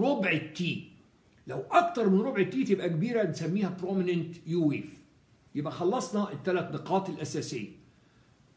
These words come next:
بس فاضل نقطة عاوز أقول، في التشيست ليدز بقى، لما تحط البريكورديال ليدز على الهارت دايركتلي، الكيو ار اس ما تبقاش واحد ملي فولت، تبقى قوية جدًا، تبقى تلاتة لأربعة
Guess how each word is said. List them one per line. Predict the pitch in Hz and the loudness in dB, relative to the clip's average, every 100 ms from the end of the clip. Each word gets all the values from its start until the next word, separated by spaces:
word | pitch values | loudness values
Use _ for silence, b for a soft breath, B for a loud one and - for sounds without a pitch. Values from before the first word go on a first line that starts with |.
| - 165 170 - | -4 -2 -2 -2
بس | 165 - | -2 0
فاضل | 269 285 226 | 2 2 2
نقطة | 233 196 | 2 0
عاوز | 196 202 | 0 2
أقول، | 196 247 202 | 2 0 0
في | 185 | 2
التشيست | 160 - - 339 339 - | 2 0 2 2 2 0
ليدز | 185 202 135 | 2 2 2
بقى، | 147 147 | 0 0
لما | 151 139 | -2 -2
تحط | - 277 285 - | -4 -6 -4 -2
البريكورديال | 147 120 - 185 156 - 233 269 185 156 | -2 -2 0 2 2 -2 -2 0 2 2
ليدز | 143 202 165 - | 2 0 -2 -4
على | - | -8
الهارت | - 185 - 180 | -4 -4 -2 0
دايركتلي، | 165 202 190 - 202 185 B B B | 4 4 4 2 -2 -2 B B B
الكيو | - 208 233 | -4 -2 -4
ار | - | -4
اس | 226 - | -4 -2
ما | 143 | -2
تبقاش | 151 - 208 240 | -2 -4 -6 -6
واحد | - 160 | -8 -2
ملي | 151 139 | 0 2
فولت، | 277 - - - - | 0 -2 -6 -18 -10
تبقى | 156 147 - | -10 -10 -2
قوية | 151 202 147 | 0 2 2
جدًا، | 180 143 98 - b b - | 0 -2 -8 -12 b b -6
تبقى | 135 151 | -4 -2
تلاتة | 156 160 214 185 | 2 4 4 2
لأربعة | 147 143 127 156 139 151 - | -2 -2 0 0 0 -4 -8